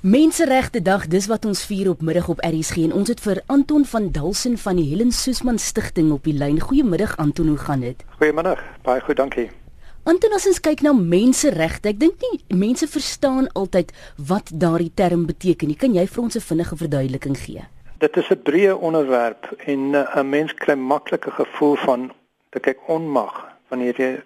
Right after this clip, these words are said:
Speaker 2: daaroor nadink, omdat dit juis so wyd gaan. En ek dink in hierdie omstandighede is dit belangrik vir elkeen om te oorweeg wat hy in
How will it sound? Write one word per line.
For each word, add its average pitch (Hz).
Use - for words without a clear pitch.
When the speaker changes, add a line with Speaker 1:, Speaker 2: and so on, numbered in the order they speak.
Speaker 2:
daaroor 123
nadink, 117
omdat 135
dit 123
juis 117
so 120
wyd 110
gaan. 107
En 135
ek 143
dink 202
in 214
hierdie 180
omstandighede 160
is -
dit -
belangrik 147
vir 143
elkeen 139
om 131
te -
oorweeg 123
wat 120
hy 131
in 127